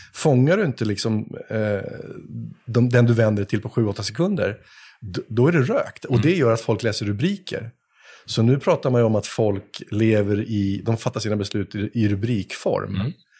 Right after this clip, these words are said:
Speaker 1: Som någon slags clickbait på, i sociala medier. Och det är lite obehagligt.
Speaker 2: Mm. När jag läste media, då pratades det om att man skulle, att en rubrik skulle locka till läsning.
Speaker 1: Mm.
Speaker 2: Det har gått över nu till lura till läsning.
Speaker 1: Mm.
Speaker 2: Och jag tycker inte om det. Det är lite därför vi,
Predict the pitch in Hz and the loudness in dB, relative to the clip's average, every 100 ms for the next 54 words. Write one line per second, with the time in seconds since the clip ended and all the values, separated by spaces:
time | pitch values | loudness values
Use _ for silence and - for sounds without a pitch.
0 | - - - - 107 - - - 135 - | -20 -20 -8 -4 -4 -4 -8 -4 -6 -6
1 | 101 98 95 - - 98 90 85 - - | -2 -2 -2 -8 -6 -4 -2 -4 -8 -12
2 | 113 - - 98 127 156 101 87 107 113 | -8 -6 -4 -2 -2 -2 -4 -4 -4 -2
3 | 208 180 156 160 143 123 165 190 90 - | -2 -2 -4 -2 -2 0 0 -2 -6 -12
4 | - - 92 127 - - 107 117 165 160 | -18 -10 -10 -10 -14 -8 2 4 6 2
5 | - 117 107 110 120 135 127 104 117 117 | 0 0 0 0 2 2 2 2 2 0
6 | 110 104 101 92 101 92 - 92 87 101 | 0 0 0 0 0 -2 -2 -4 -2 -2
7 | 98 98 92 - 98 107 123 - - 143 | -2 -2 -2 0 0 2 0 -2 0 0
8 | 120 90 87 - 135 110 123 131 - _ | 2 -2 -4 -4 0 2 0 -2 -12 _
9 | - 98 131 151 139 147 165 95 85 101 | -4 0 2 0 0 0 0 -2 -4 -2
10 | 110 131 123 87 107 156 - 90 95 95 | 2 4 2 2 0 0 0 -2 0 0
11 | 101 131 - 113 110 120 123 123 _ - | 0 -2 -2 -2 -2 -2 -2 -4 _ -2
12 | 139 101 - 135 165 92 - - _ - | -2 -2 -2 0 0 -2 -8 -16 _ -20
13 | _ 104 135 139 110 151 143 151 107 104 | _ 2 4 4 2 2 2 2 -2 -4
14 | 110 | -4